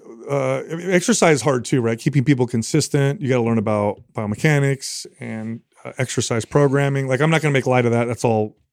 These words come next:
um, a lot of knowledge and it's hard. But when a client shows up, they're, you, they, you train them.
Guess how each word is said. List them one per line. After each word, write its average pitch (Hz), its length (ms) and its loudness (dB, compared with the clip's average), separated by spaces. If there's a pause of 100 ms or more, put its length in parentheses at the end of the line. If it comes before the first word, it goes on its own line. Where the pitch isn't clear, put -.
um, 107 460 -4
a - 20 -6
lot 117 140 2
of 107 60 0
knowledge 113 400 2
and 104 100 -6
it's 101 100 -14
hard. 135 400 4 (680)
But 175 80 4
when 175 120 6
a 160 40 2
client 220 280 4
shows 170 220 6
up, 160 160 4
they're, 131 220 2 (100)
you, 131 140 -4
they, 131 140 2
you 147 140 2
train 139 260 2
them. 98 180 -6